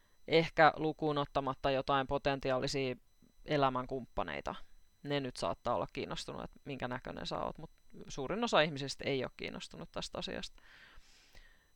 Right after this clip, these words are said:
No jos sulla on tällainen diakuva sun aivoissasi sun ulkonäköösi liittyen,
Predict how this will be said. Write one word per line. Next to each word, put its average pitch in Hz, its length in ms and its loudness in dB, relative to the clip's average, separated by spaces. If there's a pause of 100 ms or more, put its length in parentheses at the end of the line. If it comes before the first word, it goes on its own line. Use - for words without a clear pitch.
No 160 100 2
jos 220 260 6
sulla 277 180 2
on 220 60 2
tällainen 175 460 6
diakuva 180 560 4
sun 147 180 -4
aivoissasi 147 840 2 (240)
sun 143 220 -6
ulkonäköösi 190 760 0
liittyen, 269 560 -2